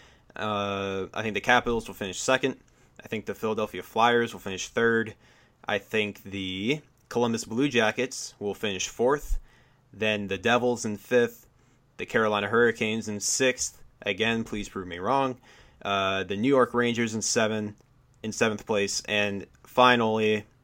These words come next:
and also least, uh, the New York Islanders, who are god-awful. And <laughs> the Hurricanes play 'em on opening night. So tonight, when you're listening to this, assuming you're listening it to,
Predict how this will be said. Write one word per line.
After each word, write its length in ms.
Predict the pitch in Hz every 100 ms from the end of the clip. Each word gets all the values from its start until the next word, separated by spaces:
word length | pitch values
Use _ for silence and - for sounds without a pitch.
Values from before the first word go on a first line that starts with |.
| _ _ -
and 340 | 113 110 110 - -
also 420 | 120 123 - 117
least, 520 | 98 95 90 - - - _ -
uh, 360 | 98 95 92
the 80 | 90
New 100 | 101
York 220 | 101 95 104
Islanders, 580 | 98 87 85 - - -
who 200 | 101 92
are 380 | 90 90 85 - - - - - _ _ _ _ _ _ _ _ _ _ -
god-awful. 720 | 104 104 87 85 - 71 - - -
And 580 | 95 95 92 90 90 - _ _ _ _
<laughs> 600 | _ _ - 127 - 110
the 140 | 101 107
Hurricanes 440 | 110 107 110 107
play 180 | - 110
'em 120 | 107
on 100 | 104
opening 300 | 107 110 110
night. 240 | 123 101 - -
So 340 | - 87 90 - - - - -
tonight, 400 | 120 135 110 - - - - -
when 140 | - 95
you're 80 | 98
listening 300 | 107 87 90
to 40 |
this, 340 | 101 98 - - -
assuming 300 | - 104 104
you're 80 | 101
listening 300 | 101 - 104
it 160 | 101
to, 500 | - 104 101 101 98